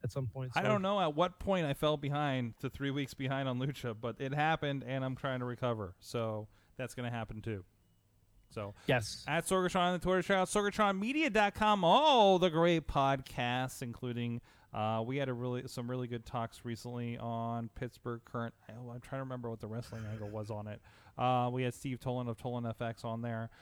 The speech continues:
Speaker 2: Scarehouse was just in recording a new episode talking about, uh, Living Dead and some scary movies. That'll be coming up in the coming week or so.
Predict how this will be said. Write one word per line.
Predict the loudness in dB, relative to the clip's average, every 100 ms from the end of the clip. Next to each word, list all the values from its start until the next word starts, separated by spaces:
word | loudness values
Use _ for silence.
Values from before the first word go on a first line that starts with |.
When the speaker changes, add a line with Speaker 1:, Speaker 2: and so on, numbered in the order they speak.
| -16
Speaker 2:
Scarehouse | -12 -2 0 0 -2 -4
was | -6
just | -8 -8
in | -8
recording | -6 -6 -4 -4
a | -4
new | -4 -4
episode | -6 -6 -6 -4
talking | -4 -6 -6
about, | -4 -4 -2
uh, | -2 -2
Living | -4 -6 -6
Dead | -6
and | -6 -8
some | -12
scary | -10 -6 -4
movies. | -4 -2 -2 -4 -8 -20 -2
That'll | 4 4
be | 4 0
coming | 0 -2 0
up | 0 -2
in | -4
the |
coming | -2 -2 -2 -2 0
week | 0 0 -2
or | -4
so. | -4 0 0 2 0